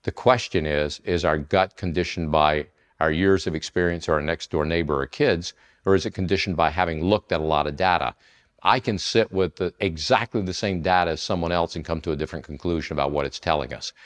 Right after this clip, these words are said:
The guy who did our first concept test for M T V before we launched, and then came on the inside and was our head of research there, and I worked with for many, many years, worked with him at A O L, Marshall Cohen. He and I would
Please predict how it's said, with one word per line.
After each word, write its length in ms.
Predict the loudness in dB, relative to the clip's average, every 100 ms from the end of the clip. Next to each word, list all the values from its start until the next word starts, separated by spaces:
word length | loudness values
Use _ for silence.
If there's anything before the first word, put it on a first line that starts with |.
| -18 -4
The 180 | 0 2
guy 300 | 4 4 4
who 260 | 2 -2 _ _ _
did 140 | 2 4
our 100 | 2
first 360 | 2 2 0
concept 560 | 0 2 2 -2 -4 -2
test 340 | -2 -2 -2
for 300 | 0 0 0 _ -2
M 200 | 0 0
T 220 | 0 0
V 240 | 0 -2
before 280 | -4 0 2
we 100 | 2
launched, 520 | 2 0 -2 -4 -14 _ _ -4
and 120 | 0 2
then 140 | 0
came 300 | 2 2 2
on 80 | 2
the 120 | 0
inside 380 | 0 0 2 2
and 100 | 0
was 120 | -4
our 80 | -2
head 180 | 0 2
of 60 |
research 460 | 0 2 0 0 0
there, 220 | 2 2
and 80 | 2
I 60 |
worked 300 | 2 0 2
with 160 | 0 0
for 120 | -2
many, 220 | -2 0
many 220 | 0 0 2
years, 320 | 2 2 2
worked 220 | 0 2
with 120 | 0
him 60 | 2
at 80 | 2
A 160 | 2
O 140 | 2 4
L, 260 | 4 2 _ _ -6
Marshall 360 | 0 2 2 -2
Cohen. 400 | 0 0 -2 -8 _ _ _ _
He 160 | 2
and 140 | 2 4
I 180 | 4 2
would 340 | 2 2